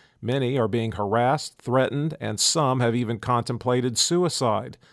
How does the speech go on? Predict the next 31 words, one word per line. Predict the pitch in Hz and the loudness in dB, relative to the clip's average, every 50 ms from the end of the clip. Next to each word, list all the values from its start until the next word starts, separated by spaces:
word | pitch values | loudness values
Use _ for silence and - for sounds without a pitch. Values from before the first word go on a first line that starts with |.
| _ _ _ - | _ _ _ 0
Others | 123 120 123 113 139 165 170 - 110 | 2 2 2 2 2 0 0 0 -2
are | 104 - | -2 -2
quitting | - - 127 120 117 123 123 120 | -2 0 2 2 2 2 2 2
over | 120 117 101 117 | 2 2 2 0
policies | 110 - - - 185 190 160 120 104 - - 101 104 113 - | -4 -4 -2 0 2 2 4 2 0 0 -2 -4 -4 -4 -2
they | 113 110 107 | -2 -2 -2
disagree | 104 110 107 - - 120 107 147 156 160 160 | 0 -2 -4 -2 -4 -4 -2 -2 0 0 0
with. | 139 117 104 - - - - _ _ _ _ _ _ _ _ _ _ _ _ _ _ _ _ _ - | 0 0 0 -2 -4 -10 -16 _ _ _ _ _ _ _ _ _ _ _ _ _ _ _ _ _ -4
In | 143 151 | -2 0
the | 151 151 | 2 2
United | 151 151 151 156 151 139 110 - | 4 4 4 4 2 2 0 0
States, | - 156 156 165 156 - - - | 2 2 2 2 2 -2 -4 -4
cases | - 156 147 143 - 135 120 113 | -2 -2 0 0 0 -2 0 0
were | 127 127 - - | 0 0 2 2
up | 139 135 - | 0 0 -2
twenty | - - 160 165 160 147 | -4 -4 -2 -2 -2 -2
percent, | - 139 123 - - 147 147 156 151 - - | -4 -4 -6 -4 -2 -2 -2 -2 -4 -4 -4
deaths | 95 131 135 143 - - - | -2 0 0 0 -2 -2 0
are | 123 120 123 123 | 0 2 2 2
up | 120 - 120 | 0 0 -2
ninety-five | 127 127 135 135 123 107 - - 123 131 156 156 - | -2 -2 -2 -2 -4 -4 -2 0 0 0 0 -2 -4
percent, | - 123 - - - 127 117 120 117 - - | -4 -6 -4 -4 -2 -2 -2 -2 -2 -4 -4
and | 123 117 107 | -4 -4 -4
hospitalizations | 98 123 131 131 - - - 131 120 117 113 104 98 120 131 156 - - 120 110 98 107 | -2 -2 -2 -2 -2 -2 -2 -2 0 0 -2 0 0 -2 -2 -2 -2 -2 -4 -4 -2 0
are | 110 107 107 - | 0 0 0 0
up | 113 117 113 - - | -2 -2 -4 -4 -6
twenty-five | - - 135 127 120 110 - - - 139 147 156 160 - - | -10 -6 -4 -4 -4 -4 -6 -4 -2 0 0 0 0 -2 -4
percent | - 107 - - 120 104 101 104 - - | -8 -6 -6 -4 -4 -4 -4 -4 -6 -6
over | 113 110 101 113 113 | -6 -4 -4 -4 -6
fourteen | - - 113 117 110 - - 127 127 123 123 123 117 | -4 -4 -2 -2 -2 -4 -4 -4 -4 -2 -2 -4 -2
days. | 123 135 135 127 113 98 90 87 - - | -2 -2 0 0 -2 -2 -4 -6 -10 -14